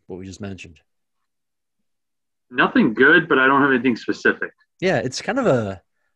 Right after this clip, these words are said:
Speaker 1: a pretty far out reference. Like, imagine being, you know, under the age of, I don't know, twenty and seeing the name Ken Starr on this tweet and be like, "What the fuck is that?"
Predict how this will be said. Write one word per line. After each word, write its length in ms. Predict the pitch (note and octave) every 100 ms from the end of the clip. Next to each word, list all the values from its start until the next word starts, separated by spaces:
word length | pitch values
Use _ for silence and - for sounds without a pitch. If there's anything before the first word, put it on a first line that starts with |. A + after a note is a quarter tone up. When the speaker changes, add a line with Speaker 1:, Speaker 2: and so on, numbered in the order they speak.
| -
Speaker 1:
a 60 |
pretty 200 | - A3
far 320 | D3 - C3
out 140 | C3 A2+
reference. 340 | A2 - F2+
Like, 100 | G#2
imagine 540 | A#2 A2+ B2+ D#3 C#3+ A#2
being, 480 | A2+ G#2+ G2+ F#2+ - _ _ _
you 100 | -
know, 140 | G2+ F#2
under 200 | A#2 A#2+
the 160 | G#2+
age 140 | G#2 G2+
of, 160 | E2+
I 120 | F2+ G#2
don't 100 | F#2
know, 80 |
twenty 480 | E2+ - A2 F#2 F2+ - _ _ _ _ _ _ _ _ -
and 120 | F#2
seeing 220 | - A#2
the 80 | G2+
name 220 | F#2+ F2+
Ken 260 | - G#2+ F#2+
Starr 320 | - A2 G2+
on 100 | F2+
this 140 | F2 -
tweet 220 | - A2
and 80 | F#2
be 40 |
like, 120 | F2+
"What 260 | D#2+ B2+ C#3+
the 140 | - - -
fuck 320 | - A#2+ B2
is 100 | G2+
that?" 340 | A#2 G#2+ -